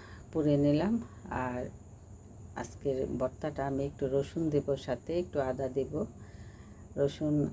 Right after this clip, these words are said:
আদা সাথে দিলে একটু ভালো লাগে। তো ধনিয়া পাতা নেই,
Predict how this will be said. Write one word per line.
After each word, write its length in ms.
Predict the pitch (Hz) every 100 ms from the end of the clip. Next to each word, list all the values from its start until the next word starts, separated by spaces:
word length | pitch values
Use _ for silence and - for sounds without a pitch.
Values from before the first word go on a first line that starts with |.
| -
আদা 300 | 147 139 143 139 - - - - -
সাথে 320 | - - - 139
দিলে 320 | 135 139 139 180 -
একটু 220 | - - 139
ভালো 280 | 127 139 147
লাগে। 340 | 135 135 160 220 - - - - - - -
তো 60 | - 131
ধনিয়া 360 | 139 139 139
পাতা 300 | 143 143 143 147
নেই, 200 | 139